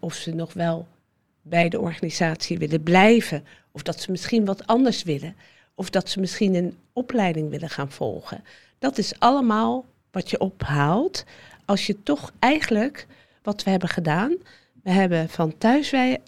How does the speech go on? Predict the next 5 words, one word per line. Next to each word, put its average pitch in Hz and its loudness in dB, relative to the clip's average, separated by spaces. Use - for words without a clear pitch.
werken 208 2
zijn 202 2
we 175 2
gaan 147 -2
herijken. 233 2